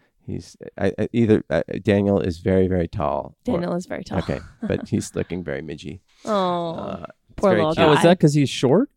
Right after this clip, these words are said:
Speaker 2: Yeah.
Speaker 3: Oh, I just got that.
Speaker 1: <laughs> You mean all the little jokes about the little chairs and him fitting
Speaker 3: I,
Speaker 1: in her
Speaker 3: I,
Speaker 1: pocket
Speaker 3: I
Speaker 1: and
Speaker 3: zone most of this out.
Speaker 2: Mm-hmm.
Speaker 3: I'm, I'm
Speaker 1: Oh,
Speaker 3: really just,
Speaker 1: Jesus
Speaker 3: I'm really
Speaker 1: fucking
Speaker 3: here
Speaker 1: Christ.
Speaker 3: to talk about smoking.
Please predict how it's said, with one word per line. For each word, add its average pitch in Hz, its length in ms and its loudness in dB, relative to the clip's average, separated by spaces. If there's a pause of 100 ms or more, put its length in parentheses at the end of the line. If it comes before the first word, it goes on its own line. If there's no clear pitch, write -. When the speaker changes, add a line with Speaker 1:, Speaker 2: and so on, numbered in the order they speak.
Speaker 2:
Yeah. 175 320 -8
Speaker 3:
Oh, 151 220 -2
I 87 140 -2
just 131 200 -6
got 123 220 -6
that. 57 240 -12 (1300)
Speaker 1:
<laughs> - 1400 2 (1200)
You 190 60 -6
mean 208 200 4
all 165 180 6
the 185 100 6
little 170 240 4
jokes 127 460 4
about 123 300 2
the 120 80 -4
little 127 240 0
chairs 117 560 4
and 113 100 0
him 120 340 -2
fitting 110 300 2
Speaker 3:
I, 117 220 4
Speaker 1:
in 117 60 6
her 117 60 6
Speaker 3:
I, - 20 6
Speaker 1:
pocket 113 360 4
Speaker 3:
I 123 120 2
Speaker 1:
and 127 100 6
Speaker 3:
zone 131 340 6
most 120 300 4
of 101 80 -10
this 98 180 0
out. 78 260 2
Speaker 2:
Mm-hmm. 196 120 2
Speaker 3:
I'm, - 80 2
I'm 123 360 8
Speaker 1:
Oh, - 40 6
Speaker 3:
really 120 220 6
just, 110 200 4
Speaker 1:
Jesus 90 100 2
Speaker 3:
I'm 113 160 2
really 117 220 4
Speaker 1:
fucking 110 240 4
Speaker 3:
here 104 200 4
Speaker 1:
Christ. 87 480 -2
Speaker 3:
to 104 120 -2
talk 95 240 -2
about 92 220 -6
smoking. 82 520 -4